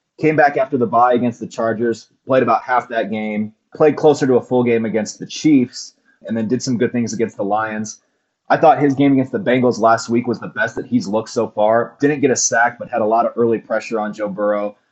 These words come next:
You know, he was a big reason that, that Burrow wasn't really accurate, ended up passing for only a hundred fifty-seven yards. And so I think starting to kind of come around a little bit. But,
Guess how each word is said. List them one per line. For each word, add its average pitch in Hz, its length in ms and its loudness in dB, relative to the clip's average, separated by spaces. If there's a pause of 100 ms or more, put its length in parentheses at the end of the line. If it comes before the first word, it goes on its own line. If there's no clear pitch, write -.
(100)
You 95 180 -10
know, 95 60 -2
he 120 120 0
was 113 160 2
a 107 60 0
big 107 220 -2
reason 107 300 -2
that, 101 160 -6 (140)
that 101 160 -6
Burrow 110 260 2
wasn't 107 280 0
really 104 200 -2
accurate, 104 520 -2 (120)
ended 104 160 -2
up 104 120 -2
passing 107 300 0
for 107 120 -4
only 95 320 -6
a 104 60 -12
hundred 117 300 0
fifty-seven 95 460 -6
yards. 98 580 -2 (180)
And 117 160 -2
so 135 120 4
I 127 80 4
think 147 280 -2
starting 120 380 2
to - 80 -10
kind 117 140 -2
of 95 80 -8
come 117 200 -2
around 104 380 0
a 101 60 0
little 101 220 -2
bit. 95 260 -4
But, 107 240 -4